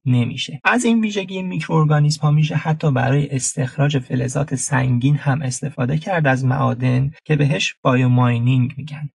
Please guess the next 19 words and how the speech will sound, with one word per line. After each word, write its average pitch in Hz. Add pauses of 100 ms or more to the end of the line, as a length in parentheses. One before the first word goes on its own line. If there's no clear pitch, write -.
بیوتکنولوژی 226
میکروبی 160
راه 165
نفوذ 156
خودش 151
رو 139
به 135
حوزه‌های 143
تولید 127
توی 147
شیمی 139 (160)
آلی 120 (220)
و 156
تولیدات 147
مواد 131
شیمیایی 135
هم 151
باز 123
کرد. -